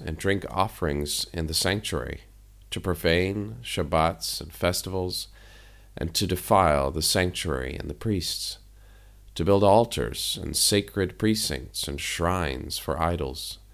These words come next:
to sacrifice swine and other unclean animals, and to leave their sons uncircumcised.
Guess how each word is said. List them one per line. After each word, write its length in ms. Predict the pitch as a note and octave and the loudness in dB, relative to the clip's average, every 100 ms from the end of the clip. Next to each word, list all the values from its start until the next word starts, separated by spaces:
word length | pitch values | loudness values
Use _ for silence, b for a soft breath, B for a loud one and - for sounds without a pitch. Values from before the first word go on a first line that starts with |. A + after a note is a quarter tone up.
| b b b b b | b b b b b
to 120 | - | -2
sacrifice 720 | D#2+ G2 F2+ F#2+ - F2 F#2+ | 4 4 4 2 0 2 4
swine 640 | - - F2 E2+ D#2 C2+ C2+ | 2 2 2 2 2 -2 -4
and 160 | C2 - | -6 -6
other 320 | - F#2 D2+ | -4 0 0
unclean 560 | C2 E2 G2+ - G2 G2 | 0 -2 -4 -2 -2 0
animals, 840 | F#2 F2+ E2+ C#2+ C#2 - - - - - - | 0 -2 -2 -4 -6 -6 -6 -6 -10 -16 -8
and 140 | E2 | -4
to 100 | F#2+ | -2
leave 320 | G2+ A#2 C#3 | 0 0 0
their 140 | - G2 | 0 0
sons 640 | - - B2+ E2 C#2+ - - | 0 0 0 0 -2 -6 -6
uncircumcised. 1200 | F#2 A2+ A2+ A2 A2 G#2 D#2+ - - G#2+ - - | -2 0 0 0 0 -2 -4 -6 -6 -10 -12 -14